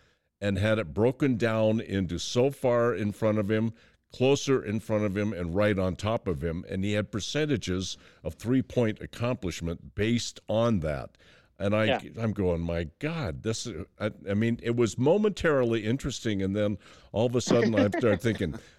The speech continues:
Speaker 2: <laughs>
Speaker 1: "That's okay. If he hits it, then I get to yell about it." So, you know, I had to walk away from that one. But it was, I found that semi-fascinating that there would be a breakdown of that type,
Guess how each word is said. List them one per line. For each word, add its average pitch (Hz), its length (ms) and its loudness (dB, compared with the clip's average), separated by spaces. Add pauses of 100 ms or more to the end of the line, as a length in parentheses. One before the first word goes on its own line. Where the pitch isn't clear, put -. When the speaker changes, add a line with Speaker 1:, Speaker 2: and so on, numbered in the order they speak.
Speaker 2:
<laughs> - 320 -20
Speaker 1:
"That's 139 320 -2
okay. 185 460 2
If 147 180 2
he 156 140 4
hits 185 240 2
it, 139 100 2
then 120 160 4
I 151 120 4
get 143 220 2
to 151 80 4
yell 160 260 6
about 90 280 4
it." 82 160 0
So, 95 400 4
you 190 100 2
know, 98 200 2
I 107 60 2
had 104 240 2
to 101 60 0
walk 98 300 2
away 101 240 4
from 90 200 -2
that 98 200 2
one. 82 160 -2
But 92 140 2
it 110 80 2
was, 98 240 0 (340)
I - 80 -4
found 175 360 0
that 123 200 2
semi-fascinating 117 1300 2
that 87 240 -2
there 95 120 2
would 92 200 0
be 104 220 2
a 82 100 -4
breakdown 90 840 0 (420)
of 71 220 -6
that 110 300 -2
type, 92 440 -2